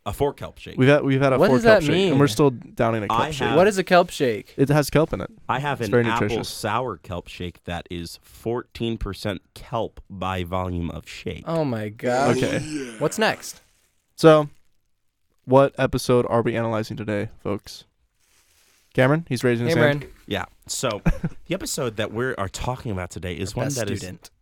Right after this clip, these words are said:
Speaker 1: Excuse me?
Speaker 3: Keep going.
Speaker 1: Hmm, maybe you sh-, just shouldn't cut me off next time.
Speaker 3: I, I'm sorry.
Speaker 1: The episode that we are analyzing is near and dear to my heart, and by my heart, I mean Alex's heart, 'cause he's the only one that actually has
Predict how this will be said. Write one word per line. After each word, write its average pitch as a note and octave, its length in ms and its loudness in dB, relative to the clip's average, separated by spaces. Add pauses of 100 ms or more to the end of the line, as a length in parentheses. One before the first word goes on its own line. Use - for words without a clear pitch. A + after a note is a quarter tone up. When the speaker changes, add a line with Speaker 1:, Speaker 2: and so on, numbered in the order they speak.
(400)
Speaker 1:
Excuse E3 360 -10
me? D4+ 100 -12 (300)
Speaker 3:
Keep - 160 -18
going. A2+ 220 -16 (380)
Speaker 1:
Hmm, E3 80 -8 (180)
maybe C#3 180 -6
you G#2 80 -6
sh-, - 100 -12
just F#2+ 180 -8
shouldn't F#2+ 380 -6
cut G#2+ 140 -6
me G#2+ 100 -4
off B2+ 180 -6
next F2 200 -16
time. - 240 -20
Speaker 3:
I, D3 80 -18 (180)
I'm C#3 60 -18
sorry. A#2 280 -10 (1160)
Speaker 1:
The B2 100 -6
episode B2 340 -4
that G2 140 -4
we G2 120 -6
are F#2+ 80 -6
analyzing G2+ 520 -4
is G2+ 180 -8
near C3 200 -4
and A#2 100 -4
dear G#2+ 180 -6
to - 100 -10
my G#2 440 -2
heart, E2+ 420 -8
and G2 160 -4
by G2+ 100 0
my G#2 240 -2
heart, G#2 260 -4
I G2 100 -4
mean F#2 280 -6
Alex's G2 360 -4
heart, E2 200 -12
'cause - 180 -14
he's G2+ 180 -6
the G#2 100 -6
only G2+ 180 -4
one F#2+ 120 -2
that G2+ 160 -6
actually G#2 320 -8
has A2 260 -4